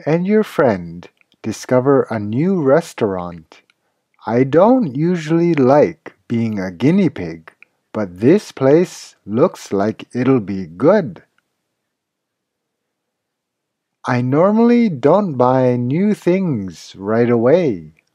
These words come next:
Let others be the guinea pigs first,"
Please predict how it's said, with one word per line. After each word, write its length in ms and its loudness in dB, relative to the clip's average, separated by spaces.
Let 400 2
others 640 0
be 220 -2
the 160 -2
guinea 320 0
pigs 340 -6
first," 720 -6